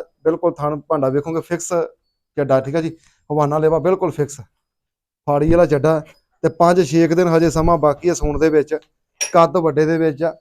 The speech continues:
ਇੱਕ ਮੀਡੀਅਮ ਕੱਦ ਹੁੰਦਾ ਦੋਸਤੋ, ਮੀਡੀਅਮ ਤੋਂ ਉੱਚੀ ਆ, ਵੱਡੀਆਂ ਵੈੜਾਂ ਦੇ ਵਿੱਚ ਆਪਾਂ ਇਸ ਵੈੜ ਦੀ ਗਿਣਤੀ ਕਰ ਸਕਦੇ ਹਾਂ।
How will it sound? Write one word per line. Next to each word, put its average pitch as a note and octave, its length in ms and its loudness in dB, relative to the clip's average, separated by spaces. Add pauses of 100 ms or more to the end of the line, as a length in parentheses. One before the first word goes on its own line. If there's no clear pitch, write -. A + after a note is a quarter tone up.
(440)
ਇੱਕ D#3+ 160 -2
ਮੀਡੀਅਮ F3 360 0
ਕੱਦ D#3+ 240 0
ਹੁੰਦਾ E3+ 200 0
ਦੋਸਤੋ, E3 240 -2
ਮੀਡੀਅਮ E3+ 340 -4
ਤੋਂ E3+ 200 -6
ਉੱਚੀ D#3 280 -8
ਆ, D#3 120 -2 (140)
ਵੱਡੀਆਂ C#3 280 -6
ਵੈੜਾਂ C#3+ 240 -2
ਦੇ D3+ 100 -6
ਵਿੱਚ C#3 180 -4
ਆਪਾਂ C#3 320 -6 (120)
ਇਸ C3+ 140 -4
ਵੈੜ D3 180 -2
ਦੀ D3 160 -8
ਗਿਣਤੀ C3+ 260 -8
ਕਰ B2 140 -4
ਸਕਦੇ A#2 380 -14
ਹਾਂ। B2+ 60 -20